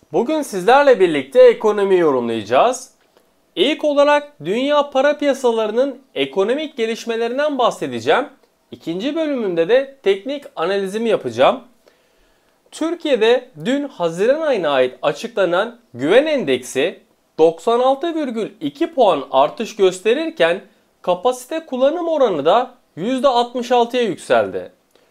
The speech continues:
Küresel bazda ekonomide çarkların yeniden dönmesi sonrası yurt içinde de güven endekslerinde son ayda yükseliş devam etti. Sektörel güven endekslerinin ise Haziran ayında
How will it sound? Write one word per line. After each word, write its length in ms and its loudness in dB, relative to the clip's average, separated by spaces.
Küresel 540 0
bazda 380 4
ekonomide 600 -2
çarkların 580 0
yeniden 560 -2
dönmesi 440 -2
sonrası 720 -2
yurt 280 -2
içinde 440 -4
de 60 0
güven 340 0
endekslerinde 1000 -2
son 340 0
ayda 340 2
yükseliş 580 -4
devam 340 2
etti. 400 -8
Sektörel 680 2
güven 320 0
endekslerinin 800 -2
ise 420 -2
Haziran 500 -2
ayında 520 2